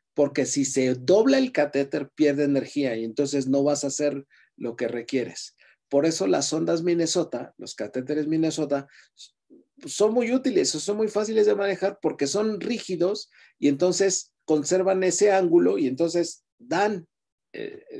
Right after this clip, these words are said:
la energía necesaria para lavar esa uretra. Tú lo puedes hacer con las otras, con las de teflón, con los Easy Slide, ¿sí? de, de, de Cruz. Con eso lo puedes hacer, pero evita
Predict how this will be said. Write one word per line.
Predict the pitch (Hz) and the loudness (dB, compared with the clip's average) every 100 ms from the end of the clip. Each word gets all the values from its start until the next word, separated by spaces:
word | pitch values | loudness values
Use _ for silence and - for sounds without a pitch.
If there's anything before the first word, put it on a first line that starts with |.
| - | -14
la | 123 127 | -6 -2
energía | 139 127 - 180 170 | 0 -2 0 0 2
necesaria | 160 135 143 165 156 151 156 - _ _ _ _ | -2 -2 -4 -2 0 0 -4 -10 _ _ _ _
para | 131 127 127 | -4 -2 -4
lavar | 127 139 151 | -2 -2 -2
esa | 139 139 | -2 -2
uretra. | 131 143 147 - _ _ _ _ _ _ | -2 -4 -8 -20 _ _ _ _ _ _
Tú | 151 | 4
lo | 175 175 | 6 6
puedes | 170 180 160 | 2 2 0
hacer | 139 147 147 | -2 -4 -6
con | - 127 113 | -6 -6 -4
las | 104 - | -8 -2
otras, | 170 - 117 - | -2 -2 -6 -8
con | 110 104 | -12 -12
las | 98 104 | -14 -16
de | 95 | -14
teflón, | 98 90 170 156 131 _ _ _ | -14 -2 0 0 -4 _ _ _
con | 113 107 107 - | -10 -10 -10 -4
los | 120 117 - - | -4 -4 -8 -6
Easy | 185 160 165 | -4 2 2
Slide, | 127 139 143 120 - - _ _ _ _ | 2 0 2 0 -4 -16 _ _ _ _
¿sí? | - 131 127 | -16 -12 -8
de, | 117 - - - | -10 -8 -10 -8
de, | 101 95 85 85 - | -8 -8 -10 -14 -16
de | 104 | -10
Cruz. | - 175 - - _ _ _ | 2 4 2 -10 _ _ _
Con | 131 180 | -4 -2
eso | 214 | 0
lo | 196 175 | 0 2
puedes | 180 170 | 2 2
hacer, | 165 165 151 - _ _ _ | 0 -2 -2 -6 _ _ _
pero | - 143 135 127 - | 0 2 4 0 0
evita | 139 139 180 180 202 - | 2 2 0 -2 -4 -4